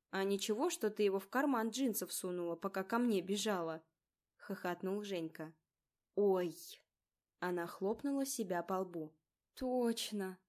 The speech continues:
Найдя телефон, быстро набрала номер мужа. «Привет!» сказала в трубку, сияя, как елка на Новый год.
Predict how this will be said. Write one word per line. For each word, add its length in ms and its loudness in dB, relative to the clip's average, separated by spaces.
Найдя 440 4
телефон, 560 0
быстро 440 0
набрала 440 0
номер 360 -2
мужа. 400 -2
«Привет!» 840 4
сказала 580 -2
в 80 -10
трубку, 580 2
сияя, 680 0
как 260 -4
елка 380 -2
на 140 -2
Новый 300 -2
год. 320 -4